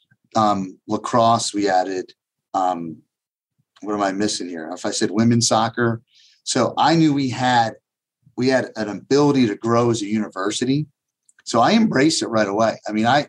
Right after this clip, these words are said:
I legitimately was the athletic director first and still am today, and the basketball coach second,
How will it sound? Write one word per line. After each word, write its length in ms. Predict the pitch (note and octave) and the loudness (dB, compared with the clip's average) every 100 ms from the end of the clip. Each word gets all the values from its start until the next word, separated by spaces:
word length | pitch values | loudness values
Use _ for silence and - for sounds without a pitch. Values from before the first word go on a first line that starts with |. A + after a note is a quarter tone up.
| _ _ _ - | _ _ _ 0
I 100 | C#3 | 0
legitimately 720 | C#3 A#2+ A#2 C3+ C3 A#2+ A2+ | 2 -2 -2 -2 -2 -2 -2
was 580 | G#2+ G#2 G2 F#2+ - _ _ - | 0 -2 -4 -10 -14 _ _ -2
the 80 | A2 | 0
athletic 480 | G#2 A#2 A#2+ A#2+ | 0 0 0 -2
director 340 | A#2+ A2 G#2 G#2 | -2 -4 -4 -12
first 480 | - A2 G2+ - F2 | -4 -2 -2 -4 -6
and 100 | E2 | -6
still 280 | - C3+ | -2 0
am 120 | A#2+ G#2+ | 0 0
today, 420 | G#2 G2+ G2+ F2 | -2 0 0 -2
and 140 | E2+ | -12
the 60 | F2 | -10
basketball 540 | F#2+ G2 - F#2+ F2+ - | -6 -6 -8 -8 -8 -8
coach 180 | F#2 E2 | -10 -8
second, 480 | - G#2+ A#2+ - | -6 -4 -4 -8